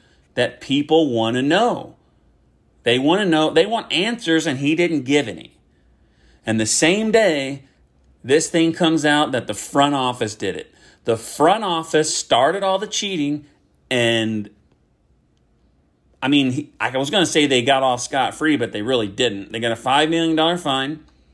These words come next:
and he got fired. I wanna say he should be banned for life, but none of us know. None of us know if this is going on in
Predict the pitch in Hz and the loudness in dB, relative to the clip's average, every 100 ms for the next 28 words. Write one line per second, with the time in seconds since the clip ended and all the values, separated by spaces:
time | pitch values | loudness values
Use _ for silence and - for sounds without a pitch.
0 | _ _ _ _ - 104 113 135 127 123 | _ _ _ _ -10 -6 -2 0 2 0
1 | 117 - - _ _ _ - 87 62 50 | -2 -8 -20 _ _ _ -2 -2 -2 -8
2 | - _ _ _ _ _ _ _ _ _ | -16 _ _ _ _ _ _ _ _ _
3 | _ _ _ _ _ _ _ _ _ _ | _ _ _ _ _ _ _ _ _ _
4 | _ _ _ _ _ _ _ - - _ | _ _ _ _ _ _ _ -20 -20 _
5 | _ _ _ _ - 185 285 330 320 202 | _ _ _ _ -2 2 4 4 2 2
6 | 185 180 170 143 131 131 127 131 127 120 | 2 0 0 0 0 0 -2 -2 -4 -2
7 | 120 120 120 113 - 180 262 302 175 120 | 0 0 -2 -4 -2 0 2 2 2 -2
8 | - 110 95 98 120 131 _ _ _ _ | -4 -6 -4 -6 -8 -14 _ _ _ _
9 | _ _ - 202 285 190 156 151 151 147 | _ _ -4 0 2 2 0 0 2 2
10 | 123 143 135 120 127 123 123 117 117 113 | 2 -2 -2 -4 -2 0 0 0 0 -2
11 | 95 | -6